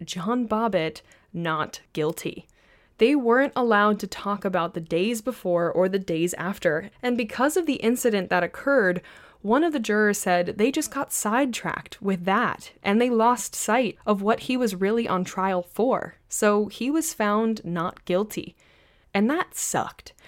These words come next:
because the media did not let up on any of this. And after John was acquitted,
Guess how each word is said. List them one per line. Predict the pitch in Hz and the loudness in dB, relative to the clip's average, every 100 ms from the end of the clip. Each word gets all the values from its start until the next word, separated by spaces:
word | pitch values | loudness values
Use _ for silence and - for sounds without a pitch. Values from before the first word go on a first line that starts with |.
| - - | -18 -4
because | 233 - 240 240 | -2 0 0 2
the | 233 | 4
media | 220 247 311 294 226 | 4 4 4 4 4
did | 214 190 | 2 0
not | 180 175 226 - | 0 -2 -2 -2
let | 208 190 - | 0 0 0
up | 170 165 - | -4 -6 -8
on | 185 196 196 - | -4 -2 -2 -4
any | 190 220 214 | 2 4 4
of | 165 - | 0 -6
this. | - - - - _ | -8 -8 -12 -14 _
And | 247 247 | -4 0
after | 262 320 320 311 | 0 0 0 -2
John | 233 226 240 254 | 0 0 0 0
was | 233 | 0
acquitted, | 214 - 285 262 185 | -4 0 2 2 0